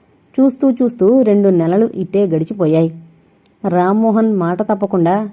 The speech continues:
మమతకు ఫ్లాట్ వచ్చేలా చేశాడు. ఆంజనేయులకి ఫోన్ చేసి లక్కీ డ్రాలో మీ పేరొచ్చిందని చెప్పాడు.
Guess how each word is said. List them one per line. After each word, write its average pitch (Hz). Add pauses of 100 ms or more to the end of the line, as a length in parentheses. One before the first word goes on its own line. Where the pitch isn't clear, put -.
(140)
మమతకు 185
ఫ్లాట్ 170
వచ్చేలా 220 (120)
చేశాడు. 165 (760)
ఆంజనేయులకి 226
ఫోన్ 196
చేసి 214 (140)
లక్కీ 180
డ్రాలో 214
మీ 208
పేరొచ్చిందని 226
చెప్పాడు. 170